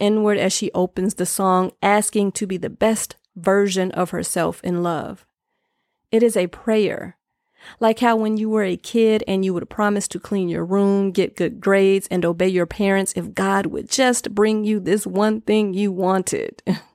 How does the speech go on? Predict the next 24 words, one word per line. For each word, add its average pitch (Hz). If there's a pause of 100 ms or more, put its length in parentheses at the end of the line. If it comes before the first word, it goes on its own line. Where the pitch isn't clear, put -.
(760)
Except, - (1080)
Lauryn 240
doesn't 190
ask 180
for 185
anything 180
in 180
return. 208 (920)
She -
just 202
wants 185
us, - (480)
you, 170 (440)
the 190
listener, 185 (440)
whomever 233
this 214
request 214
is 175
asked 208
of, 170
to 170 (480)
tell 214
him. -